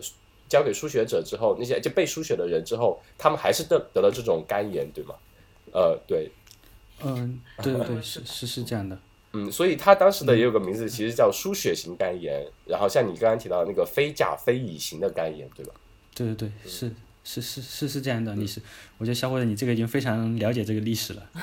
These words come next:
Speaker 1: <laughs>
Speaker 2: 对。
Speaker 1: 那，那，呃，你对于就是最开始讲到的，就是D N A病毒和R N A病毒，它有，呃，什么样的不一样呢？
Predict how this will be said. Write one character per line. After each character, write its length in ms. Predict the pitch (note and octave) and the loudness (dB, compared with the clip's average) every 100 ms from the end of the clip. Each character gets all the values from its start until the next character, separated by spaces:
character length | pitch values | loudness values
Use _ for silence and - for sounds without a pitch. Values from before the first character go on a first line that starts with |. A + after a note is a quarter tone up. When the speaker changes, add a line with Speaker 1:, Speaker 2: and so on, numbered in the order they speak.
| - | -6
Speaker 1:
<laughs> 300 | - - F#3+ | -6 -4 -6
Speaker 2:
对。 100 | - | 0
Speaker 1:
那， 120 | - - - - | 2 2 -2 -10
那， 120 | - G3+ - | 4 4 8
呃， 140 | A#2+ A#2 | 6 6
你 140 | G#2+ | 2
对 240 | G2+ F3+ | 2 2
于 140 | C#3+ C3 | 2 -2
就 120 | E3 | -4
是 160 | C#3 A2 | -4 -6
最 240 | - F3 | -4 -4
开 160 | - E3+ | -2 -2
始 80 | |
讲 180 | C3 F#2 | 0 -2
到 80 | F#2+ | 0
的， 140 | F#2 | -2
就 100 | F2+ | -4
是 80 | A2+ | -8
D 240 | A2 A#2 D3+ | -10 0 2
N 160 | D#3 | 2
A 140 | D#3 D#3+ | 2 0
病 240 | F3+ C#3+ | 0 -4
毒 100 | F#2 | -2
和 120 | F#2+ | 0
R 220 | G#2+ C#3+ C#3 | 0 0 -2
N 60 | |
A 40 | C3+ | -4
病 160 | C3+ | -4
毒， 120 | F#2+ | -6
它 240 | F#2 - B2+ | -6 -4 -2
有， 360 | A2+ E2 C#2+ C2+ - | 2 0 0 -10 -6
呃， 220 | E2+ D#2 | -2 -2
什 140 | - | -2
么 60 | F#2 | 0
样 80 | A#2+ | 0
的 60 | |
不 160 | - C#3+ | 0 -6
一 120 | G#2 | -4
样 280 | A#2+ D3 | 0 -2
呢？ 80 | F#2 | -2